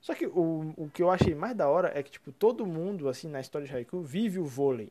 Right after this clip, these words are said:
Então, tipo, é sempre muito legal. Os caras, tipo, toda hora tão falando de vôlei e tal. E isso, é, acaba por contaminar o ambiente, tá entendendo? Então, pô, se a galera tá muito hypada falando de vôlei ali do seu lado, você, pô, como é que é? Como é que funciona?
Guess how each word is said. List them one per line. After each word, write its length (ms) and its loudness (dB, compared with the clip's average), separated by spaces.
Então, 300 -4
tipo, 260 -8
é 60 0
sempre 320 -6
muito 340 -4
legal. 440 0
Os 100 -6
caras, 200 -4
tipo, 140 -16
toda 240 -6
hora 120 -4
tão 100 -10
falando 260 -4
de 80 -10
vôlei 300 -8
e 40 -18
tal. 280 -8
E 220 -2
isso, 300 -6
é, 360 -4
acaba 400 0
por 180 2
contaminar 760 2
o 80 4
ambiente, 540 -2
tá 100 -8
entendendo? 340 -10
Então, 240 -2
pô, 200 2
se 100 -2
a 60 2
galera 200 4
tá 140 0
muito 220 -6
hypada 400 0
falando 260 -2
de 100 -4
vôlei 300 2
ali 140 -2
do 60 -12
seu 140 -8
lado, 300 -4
você, 160 -6
pô, 240 -6
como 180 -10
é 60 -8
que 160 -10
é? 140 -6
Como 180 -10
é 40 -6
que 60 -20
funciona? 380 -10